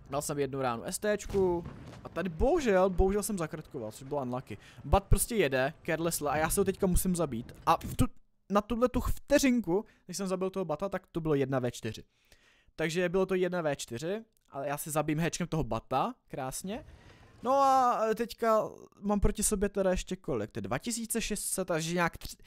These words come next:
ještě jak tři tisíce H P ček proti sobě mám, tři tisíce sto H P ček. Ale já jsem furt full H P a mám úplně skvělej terén, jsem v, u-, e, tím,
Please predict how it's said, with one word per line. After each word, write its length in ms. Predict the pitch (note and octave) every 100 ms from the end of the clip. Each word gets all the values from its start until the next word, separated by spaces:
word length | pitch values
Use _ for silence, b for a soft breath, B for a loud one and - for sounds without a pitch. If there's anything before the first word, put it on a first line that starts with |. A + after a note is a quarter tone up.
| B -
ještě 160 | G3+
jak 100 | A3+
tři 160 | - -
tisíce 360 | F#3+ - F3+ E3
H 160 | C#3
P 180 | C#3 C3+
ček 180 | - B2+
proti 220 | - C3 C3
sobě 260 | B2+ B2
mám, 160 | G#2+ G2+
tři 140 | D#3+
tisíce 320 | D3+ D3 C#3+
sto 180 | C3+ A#2+
H 140 | G#2+ F2+
P 140 | D#2
ček. 140 | - _ _ b b b b b b _
Ale 220 | B2+ D3+
já 80 | D4+
jsem 140 | C#4 B3+
furt 180 | C#4
full 180 | - A#3+
H 140 | B3 A#3+
P 200 | G3 D3+
a 60 |
mám 140 | D#3+ E3+
úplně 360 | - F3 E3+
skvělej 560 | - - E3+ F3+ G3+ G#3
terén, 420 | G3 C#3+ G#2+ A#2+
jsem 180 | B2+ C#3
v, 200 | - - D#3
u-, 60 | - _ - D#3 D#3
e, 40 |
tím, 340 | - B3+ C#4